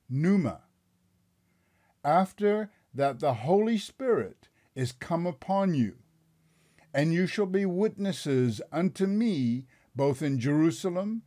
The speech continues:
and in all Judea and in Samaria and unto the uttermost part of the earth."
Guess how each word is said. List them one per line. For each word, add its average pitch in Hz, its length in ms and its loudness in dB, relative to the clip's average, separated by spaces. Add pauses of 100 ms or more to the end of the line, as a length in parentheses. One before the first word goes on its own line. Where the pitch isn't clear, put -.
(260)
and 135 160 2
in 135 140 2 (100)
all 208 380 4
Judea 170 920 0 (320)
and 135 160 0
in 143 120 0
Samaria 175 840 0 (400)
and 139 200 0
unto 139 340 0
the 127 200 -4
uttermost 202 760 -2
part 127 540 0 (200)
of 120 160 -4
the 127 180 2
earth." - 540 -4